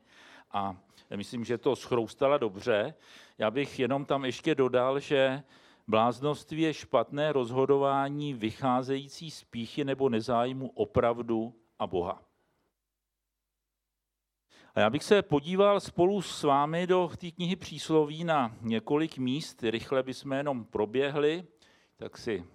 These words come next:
dobré si vzít a otevřít si tu knihu Přísloví, ať už papírově nebo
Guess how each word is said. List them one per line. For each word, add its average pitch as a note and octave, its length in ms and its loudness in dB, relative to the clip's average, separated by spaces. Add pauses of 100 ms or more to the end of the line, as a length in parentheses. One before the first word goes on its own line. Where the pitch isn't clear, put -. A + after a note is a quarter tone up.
dobré F#2+ 440 -2
si A2+ 160 -8
vzít G2+ 340 -8
a G#2 60 4
otevřít G2+ 480 -4
si A#2 100 -8
tu G#2 140 -8
knihu A#2 300 -4
Přísloví, A2 560 -4
ať A2+ 140 -4
už - 160 -10
papírově A#2 680 2
nebo A#2 360 0